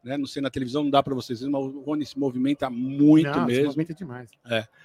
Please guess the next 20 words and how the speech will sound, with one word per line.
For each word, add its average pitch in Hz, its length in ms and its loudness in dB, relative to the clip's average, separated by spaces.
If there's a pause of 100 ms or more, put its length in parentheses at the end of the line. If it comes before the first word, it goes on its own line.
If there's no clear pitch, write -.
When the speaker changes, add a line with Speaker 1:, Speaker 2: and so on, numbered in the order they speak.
(180)
Speaker 1:
E 160 840 4
eu 180 100 4
gostei 185 400 2
bastante, 135 480 -4
gostei 147 260 -4
do 143 120 -8
Menino, 127 500 0
gostei 131 400 0
do 120 180 -8
Zé 120 200 0
Rafael, 131 520 4
todos 190 400 -2
eles, 117 220 0
todos 190 320 -2
eles, 120 160 2
defesa, 135 540 4
Piquerez 143 560 2
jogou 127 220 -4
muito 127 280 -2
bem, 131 300 0